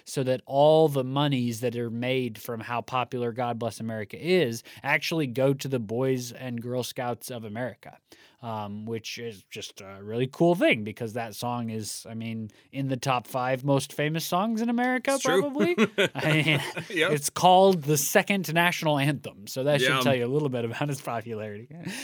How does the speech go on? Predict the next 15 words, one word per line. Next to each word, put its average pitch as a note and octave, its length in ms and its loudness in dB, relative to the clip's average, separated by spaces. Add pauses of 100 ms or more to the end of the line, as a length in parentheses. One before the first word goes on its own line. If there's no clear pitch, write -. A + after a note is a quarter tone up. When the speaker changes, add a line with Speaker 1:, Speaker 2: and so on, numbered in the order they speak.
(160)
Speaker 1:
So, A#3+ 300 6
uh, G3+ 340 4
White A#3+ 340 6
Christmas A3 460 2
is F3+ 260 4
a D#3+ 200 4
movie F#3 440 2
musical, E3 580 2
a B2+ 60 2
Hollywood D#3+ 460 2
musical C#3+ 480 2
that C3+ 160 -4
Irving C3+ 280 0
Berlin B2+ 320 -4
wrote B2 300 -2